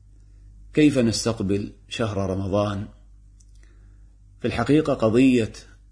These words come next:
الاستعداد لرمضان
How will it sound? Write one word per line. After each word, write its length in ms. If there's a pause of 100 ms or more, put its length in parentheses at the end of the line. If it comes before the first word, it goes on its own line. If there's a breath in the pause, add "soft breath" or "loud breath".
(600)
الاستعداد 840 (920)
لرمضان 720